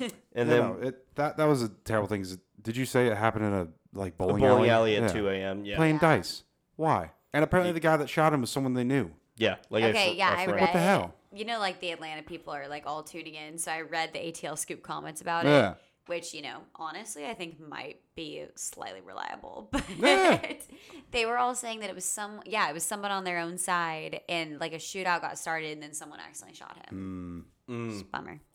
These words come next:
Speaker 1: Not, yeah.
Speaker 2: That's, yeah.
Speaker 3: Yeah.
Speaker 1: It
Speaker 2: You hate
Speaker 1: is
Speaker 2: to
Speaker 1: a,
Speaker 2: see it.
Speaker 1: uh, for all the jokes, it is a super big bummer.
Speaker 2: Yes. Thank you.
Speaker 3: Yeah, for the Atlanta community,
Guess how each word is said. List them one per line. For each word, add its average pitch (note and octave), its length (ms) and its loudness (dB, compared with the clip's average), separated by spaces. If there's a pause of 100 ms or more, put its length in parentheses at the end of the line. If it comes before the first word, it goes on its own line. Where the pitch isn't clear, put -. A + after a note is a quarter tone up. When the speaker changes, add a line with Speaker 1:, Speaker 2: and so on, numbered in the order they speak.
(260)
Speaker 1:
Not, G2 340 -4
yeah. F#2+ 240 -6 (260)
Speaker 2:
That's, F#2 260 -10 (300)
yeah. - 180 -16 (440)
Speaker 3:
Yeah. - 60 -20 (580)
Speaker 1:
It D#3 140 4
Speaker 2:
You F3 60 8
hate E3 60 10 (100)
Speaker 1:
is C3+ 120 8
Speaker 2:
to C3 60 6
Speaker 1:
a, C3+ 40 8
Speaker 2:
see C3 60 4
it. B2+ 140 0
Speaker 1:
uh, C#3 160 6
for D3 180 6
all C#3 100 10
the A2 100 -4
jokes, G2 300 -2
it G2+ 80 -2
is F#2+ 160 0
a F#2 120 -4
super G2 340 -6
big F#2 240 -10
bummer. F2+ 300 -10 (280)
Speaker 2:
Yes. - 380 -8 (100)
Thank A2 280 0
you. F2 140 -14
Speaker 3:
Yeah, - 180 -6
for - 140 -14
the F3+ 100 -4
Atlanta F3 280 -8
community, E3 540 -10